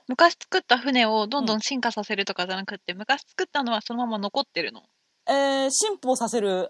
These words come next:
Speaker 2: アクションがあります。
Speaker 1: あー。
Speaker 2: でも進化させるにはお金がかかったりとか、
Speaker 1: あー。
Speaker 2: アクションをそれにまた使わなきゃいけなくって、
Speaker 1: うんう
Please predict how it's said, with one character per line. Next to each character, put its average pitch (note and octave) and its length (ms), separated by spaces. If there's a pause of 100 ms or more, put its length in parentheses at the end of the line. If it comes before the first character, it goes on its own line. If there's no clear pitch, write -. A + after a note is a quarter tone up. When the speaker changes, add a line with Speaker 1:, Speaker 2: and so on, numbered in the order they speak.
Speaker 2:
ア A3 60
ク - 60
シ A#3+ 60
ョ - 40
ン - 20
が E3 60
あ E3+ 40
り E3 40
ま F3 140
す。 - 180
Speaker 1:
あ C#4 80
ー。 E4 80
Speaker 2:
で F4 80
も E4+ 60
進 E4 180
化 E4 80
さ B3+ 100
せ A#3+ 140
る A#3+ 60
に G#3+ 100
は G#3+ 220
お G#3 60
金 B3+ 180
が B3 100
か B3+ 100
か A3+ 100
っ - 80
た F3 100
り D3 100
と D#3 80
か、 C4 540
Speaker 1:
あ - 20
ー。 B3+ 40
Speaker 2:
ア - 0
ク B3 60
シ B3 60
ョ B3 60
ン F#3+ 100
を A#3+ 60
そ A#3+ 120
れ G3 80
に F#3 100
ま F#3 100
た G3+ 80
使 A#3 200
わ G#3+ 120
な G#3 100
き F3 60
ゃ - 20
い D3+ 40
け D#3+ 60
な D#3+ 120
く - 80
っ - 20
て、 A#3+ 380
Speaker 1:
う - 20
ん C4 40
う - 20